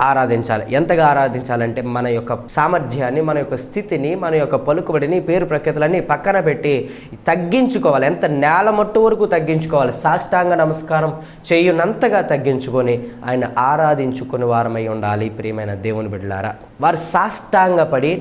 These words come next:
నమస్కారం చేసి పూజించారంట, ఆరాధన చేశారంట. వారు మత పెద్దలు, ప్రధాన యాజకులు, పూజారులు, వారు బోర్లపడి నమస్కారం చేశారు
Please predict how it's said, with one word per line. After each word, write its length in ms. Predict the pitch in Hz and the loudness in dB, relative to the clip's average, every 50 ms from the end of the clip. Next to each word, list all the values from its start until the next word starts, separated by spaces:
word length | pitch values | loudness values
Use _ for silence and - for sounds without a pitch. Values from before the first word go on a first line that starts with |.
| 151 127 | -4 -2
నమస్కారం 680 | 120 123 147 156 156 - - - 156 147 139 135 131 123 | -2 0 0 -2 -4 -4 -2 0 2 2 2 2 0 -2
చేసి 340 | 117 123 123 120 - 151 151 - - - - - | -2 -4 -4 -4 -6 -8 -10 -10 -14 -16 -6 -2
పూజించారంట, 760 | 160 180 202 202 160 175 135 123 131 120 107 107 104 101 - - - - 123 139 151 170 | 0 2 2 2 2 0 0 0 0 -2 -2 -2 -4 -6 -8 -10 -10 -4 -2 2 2 4
ఆరాధన 360 | 185 180 175 165 156 151 143 123 - | 4 4 4 4 2 0 -2 -2 -4
చేశారంట. 500 | 127 117 - 120 107 104 104 98 98 - 107 - - - - - - - - - - 110 120 | -6 -4 -4 -4 -4 -2 -4 -6 -6 -8 -10 -12 -12 -18 -20 -20 -20 -20 -20 -14 -4 0 2
వారు 440 | 143 170 214 233 233 196 185 180 190 196 196 - - - - - - - | 4 4 4 4 2 2 2 2 2 2 2 0 -2 -8 -14 -16 -10 -4
మత 200 | 123 139 165 175 214 190 | -2 0 0 0 0 0
పెద్దలు, 380 | 190 185 156 120 139 135 135 147 165 175 - - - - - - | 0 0 0 0 0 2 2 2 0 0 -4 -8 -14 -14 -10 -6
ప్రధాన 360 | 127 135 151 170 185 208 220 220 | -2 0 2 4 4 4 2 2
యాజకులు, 520 | 202 190 165 160 139 143 - - 156 151 - - - | 2 4 4 4 2 0 -2 0 0 -2 -2 0 2
పూజారులు, 560 | 175 214 185 196 175 - 131 127 127 143 165 165 - - - - - | 2 2 4 4 4 2 2 0 0 0 0 -2 -4 -8 -14 -14 -6
వారు 360 | 120 120 131 143 143 131 131 131 131 131 - - - - - - | -2 0 2 2 2 2 0 -2 -4 -4 -8 -12 -14 -16 -14 -6
బోర్లపడి 760 | 117 127 143 156 170 165 175 170 156 - - 123 117 120 120 117 120 120 120 - - - - - - - | -2 0 2 2 2 2 2 0 0 0 0 -2 0 0 -2 -2 -4 -6 -8 -10 -14 -16 -18 -14 -10 -6
నమస్కారం 520 | 120 139 139 - - - 143 131 127 131 143 120 | -4 -4 -4 -6 -4 -2 -2 0 0 0 -2 -4
చేశారు 480 | 113 110 110 - 113 107 104 104 107 101 | -4 -6 -6 -6 -6 -6 -6 -6 -6 -8